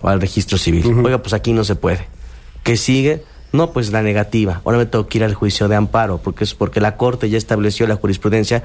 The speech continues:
Speaker 2: Ujú.
Speaker 1: que esto es inconstitucional. El ju-, el juzgado de distrito debe de estar, pues, en otras, en unos
Speaker 2: Sí, no
Speaker 1: lejos de
Speaker 2: está
Speaker 1: ese
Speaker 2: en San José
Speaker 1: municipio, o en
Speaker 2: Iturbide.
Speaker 1: León, Guanajuato, o en algún
Speaker 2: Ujú.
Speaker 1: otro juzgado de distrito. Entonces, eso ya genera un gasto.
Speaker 2: Ujú.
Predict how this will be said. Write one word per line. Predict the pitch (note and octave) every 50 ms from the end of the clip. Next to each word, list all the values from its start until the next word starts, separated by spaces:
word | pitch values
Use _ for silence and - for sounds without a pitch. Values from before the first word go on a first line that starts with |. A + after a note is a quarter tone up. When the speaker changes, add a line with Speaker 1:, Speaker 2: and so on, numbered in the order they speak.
| - -
Speaker 2:
Ujú. | A#2+ A#2
Speaker 1:
que | B2 B2+
esto | A2 - -
es | A2+ -
inconstitucional. | A#2 - - G#2+ G2+ G#2+ - - G#2 - A#2 A2 A#2 A#2+ A#2 A2 - - - - - - -
El | - A2+
ju-, | - - C3+ B2
el | A2+ A#2+
juzgado | A#2 A#2+ C#3+ D3
de | C#3
distrito | B2 - D3 C#3+ C#3 C3+ C3+
debe | C3+ C#3 C3
de | B2
estar, | A#2 - - B2+ B2+ C#3 C#3+ C#3 - - - - - -
pues, | A#2 A#2 - -
en | A2+ A#2+ A#2+
otras, | C3+ C#3 C3+ D3 C3+ - -
en | - A#2 A#2 A2+ A#2+
unos | C3+ C#3 D#3 D3+ C#3+ - - - - - -
Speaker 2:
Sí, | - A2
no | C3
Speaker 1:
lejos | C3+ D#3 F3 D#3+ D#3 D#3 D3+ D3+
de | F3 F3+
Speaker 2:
está | D#3+
Speaker 1:
ese | D#3 -
Speaker 2:
en |
San | F3 F3 F3 F3
José | F3 E3 - -
Speaker 1:
municipio, | B2+ B2 - - -
o |
en | D3
Speaker 2:
Iturbide. | D3 D#3 D3 B2+
Speaker 1:
León, | C#3 C#3 C3+
Guanajuato, | D#3 D#3+ D3+ D#3 D3+ - D#3+ D#3+ D#3+ - - D3
o | C#3 A#2+
en | A2+
algún | A#2 A#2+ C3 C#3
Speaker 2:
Ujú. | C#3 C#3+
Speaker 1:
otro | C#3 C#3 C3 B2
juzgado | A#2+ B2+ B2 C#3+ C#3+
de | C#3
distrito. | C#3+ C3 A#2+ C#3 C3 - C#3+ C#3+ - - -
Entonces, | - - C3+ C3+ C3+ -
eso | - E3 D#3 C#3+ D3+
ya | C#3+ C#3
genera | C#3 C#3 B2+ C3 B2+ C3
un | C3+ C3+
gasto. | C3 D3 D3 C#3+ C#3+ - - C#3+ C#3 C#3 C#3
Speaker 2:
Ujú. | A#2+ B2 A#2 C3+ C#3+ E3+